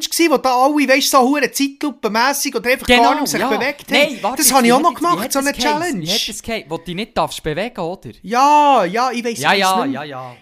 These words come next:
Speaker 1: Wir haben, wir haben das mal bei einem guten Kollegen daheim gemacht, bei einer Wohnparty. Das war noch lustig gewesen. Nein, aber er ist gut, das ist, ähm, hinzugefügt zu der Playlist.
Speaker 2: Gut, super.
Speaker 1: Ja, wir so,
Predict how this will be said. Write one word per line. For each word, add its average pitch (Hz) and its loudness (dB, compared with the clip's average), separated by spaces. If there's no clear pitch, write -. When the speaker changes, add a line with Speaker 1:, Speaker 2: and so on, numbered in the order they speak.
Speaker 1:
Wir 240 2
haben, 220 0
wir 240 -6
haben 233 -4
das 233 -6
mal 220 -2
bei 247 -6
einem 175 -8
guten 247 -12
Kollegen 208 -10
daheim 226 -10
gemacht, - -12
bei 175 -10
einer 160 -8
Wohnparty. 208 -8
Das 208 -2
war 196 -6
noch 196 -8
lustig - -14
gewesen. - -14
Nein, 294 6
aber 262 -2
er 277 0
ist - -6
gut, 320 -2
das - -18
ist, 240 -4
ähm, 208 -4
hinzugefügt 233 -6
zu 208 -8
der 185 -14
Playlist. 208 -4
Speaker 2:
Gut, 165 -6
super. 196 2
Speaker 1:
Ja, 233 -6
wir 240 -6
so, 226 -4